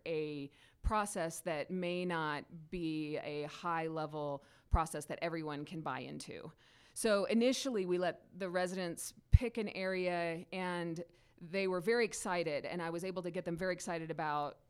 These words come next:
um, process improvement because it was so-, some aspect of medicine that they were very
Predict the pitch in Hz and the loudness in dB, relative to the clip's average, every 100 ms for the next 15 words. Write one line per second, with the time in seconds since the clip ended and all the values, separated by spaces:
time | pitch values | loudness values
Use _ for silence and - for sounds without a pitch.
0 | - 190 160 147 135 175 175 165 160 180 | -12 -8 -6 -6 -4 -6 -6 -8 -8 -6
1 | 165 160 147 165 185 165 156 - 180 - | -8 -8 -10 -10 -8 -8 -6 -6 -8 -6
2 | - 202 190 180 170 - - 196 190 170 | -2 0 0 -2 -4 -8 0 0 0 -4
3 | 170 156 156 - 151 143 127 165 156 151 | -4 -4 -6 -6 -6 -6 -4 -2 -2 -2
4 | 160 156 160 151 | -4 -2 -4 -6